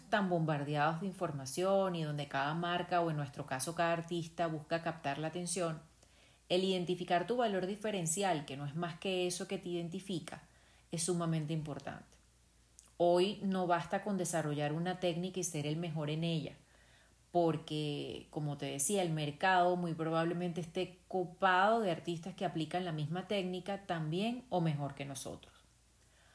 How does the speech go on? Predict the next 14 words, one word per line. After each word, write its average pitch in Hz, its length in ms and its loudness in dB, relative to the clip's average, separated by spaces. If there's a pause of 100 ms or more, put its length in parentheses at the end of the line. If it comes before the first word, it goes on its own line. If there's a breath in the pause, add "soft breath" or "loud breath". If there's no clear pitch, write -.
(460 loud breath)
Hoy, 180 520 4 (340)
eh, 160 640 0 (880)
hay 156 180 0
que 160 80 -6
estar 170 320 0
claro 202 540 2 (100)
en 160 300 -2
que 143 460 -4
todo 143 200 0
está - 160 -6
inventado 208 720 2
y 202 240 -2
si 196 260 0
no, 202 440 0